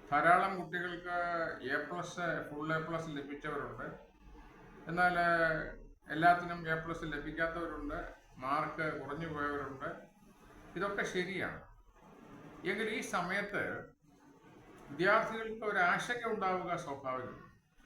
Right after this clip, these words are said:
അവർക്ക് പല സംശയങ്ങളുണ്ട്. ഇത്തരുണത്തില്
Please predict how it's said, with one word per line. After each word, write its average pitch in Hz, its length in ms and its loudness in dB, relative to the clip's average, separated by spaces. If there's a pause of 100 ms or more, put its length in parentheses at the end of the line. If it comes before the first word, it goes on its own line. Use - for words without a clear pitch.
(380)
അവർക്ക് 147 220 -2
പല 156 180 0
സംശയങ്ങളുണ്ട്. 156 960 -2 (1000)
ഇത്തരുണത്തില് 202 960 4